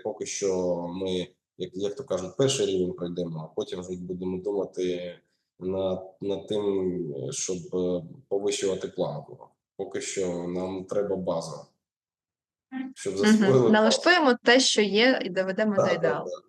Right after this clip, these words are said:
Speaker 1: да, да.
Speaker 2: Зрозуміло.
Speaker 1: Поки що так,
Speaker 2: Добре.
Speaker 1: поки що так.
Speaker 2: Окей. І останнє питання. Наскільки ви готові рекомендувати платформу Нейрон іншим бізнесам від одного до десяти?
Speaker 1: Ну, ще раз кажу: я мало с-, мало попрацював,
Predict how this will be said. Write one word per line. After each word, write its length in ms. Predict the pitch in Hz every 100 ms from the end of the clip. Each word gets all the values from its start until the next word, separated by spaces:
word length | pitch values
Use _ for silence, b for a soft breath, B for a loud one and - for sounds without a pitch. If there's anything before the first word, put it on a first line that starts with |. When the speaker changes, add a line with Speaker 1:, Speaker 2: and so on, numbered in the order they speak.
| _ _ _ -
Speaker 1:
да, 100 | 190
да. 60 |
Speaker 2:
Зрозуміло. 420 | 196 185 185 123 -
Speaker 1:
Поки 120 | -
що 200 | - - -
так, 140 | -
Speaker 2:
Добре. 220 | 175 170 170
Speaker 1:
поки 180 | - 180
що 160 | - - - _ _ _ _
так. 100 | 71 - _ _ _ _ - 180 196
Speaker 2:
Окей. 300 | - - - B B B -
І 220 | 240 294
останнє 380 | 262 254 240 214
питання. 520 | 196 196 247 302 262
Наскільки 500 | 202 214 254 254 247
ви 140 | 202 208
готові 420 | 196 202 202 196
рекомендувати 760 | 196 196 190 190 190 190 185
платформу 600 | 170 175 - 190 196 226
Нейрон 460 | 185 185 190 269 269
іншим 440 | - 196 185 180 170
бізнесам 600 | 165 165 180 - 294 247
від 160 | 190
одного 360 | 180 175 233 208
до 160 | 175 175
десяти? 440 | 165 170 - - - _ _ _ _ _ - 220 208 208 202 - - -
Speaker 1:
Ну, 160 | 131
ще 180 | 131 139
раз 360 | 110 - - - -
кажу: 340 | 110 107 147
я 220 | 123 123 120
мало 360 | 117 107 -
с-, 200 | - -
мало 380 | 98 120 113 98
попрацював, 680 | 104 98 - 101 117 151